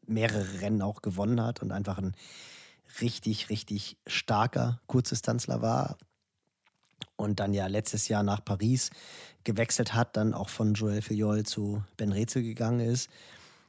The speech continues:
um sich halt einfach einen neuen Input zu holen und auch mit der klaren Vorgabe, er will jetzt auf die Halbdistanz gehen und hat dann auch mit, glaub ich, damals einunddreißig gesagt,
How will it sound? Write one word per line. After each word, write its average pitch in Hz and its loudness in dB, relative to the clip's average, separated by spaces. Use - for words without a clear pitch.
um 110 -4
sich 98 -4
halt 107 -2
einfach 104 -2
einen 104 2
neuen 107 6
Input 120 2
zu - -2
holen 127 6
und 101 0
auch - -6
mit 101 -6
der 104 -2
klaren 107 6
Vorgabe, 104 2
er 95 0
will 104 4
jetzt 110 2
auf 110 -4
die 101 -4
Halbdistanz 110 2
gehen 113 4
und 98 4
hat - 2
dann 101 4
auch 110 6
mit, - -2
glaub 107 2
ich, 98 2
damals 104 4
einunddreißig 110 4
gesagt, 107 4